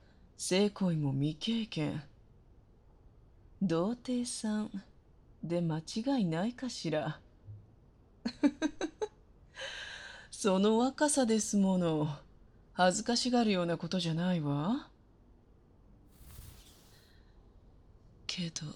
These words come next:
あなたのその童貞、私に百万円で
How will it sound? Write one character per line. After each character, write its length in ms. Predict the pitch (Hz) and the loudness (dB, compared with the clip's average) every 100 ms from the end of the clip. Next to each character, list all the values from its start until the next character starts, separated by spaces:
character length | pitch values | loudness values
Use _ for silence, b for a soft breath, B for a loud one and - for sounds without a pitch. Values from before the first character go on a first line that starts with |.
| - - - b b b b b - | -14 -14 -16 b b b b b -4
あ 120 | 175 | -2
な 180 | 185 202 | -2 -6
た 180 | - 180 | -4 -4
の 120 | 165 | -2
そ 180 | - 160 | -4 -4
の 160 | 170 175 | -6 -6
童 160 | 160 160 190 - - | -6 -6 -8 -10 -10
貞、 320 | 196 202 196 - - - B B B B B B B - - | -8 -6 -8 -12 -18 -20 B B B B B B B -8 -4
私 440 | 190 240 - 240 | -4 -4 -4 -2
に 120 | 240 | -4
百 420 | - 208 196 - | -4 -8 -8 -10
万 280 | 240 240 247 | -10 -8 -8
円 300 | 240 240 | -8 -10
で 80 | 233 | -12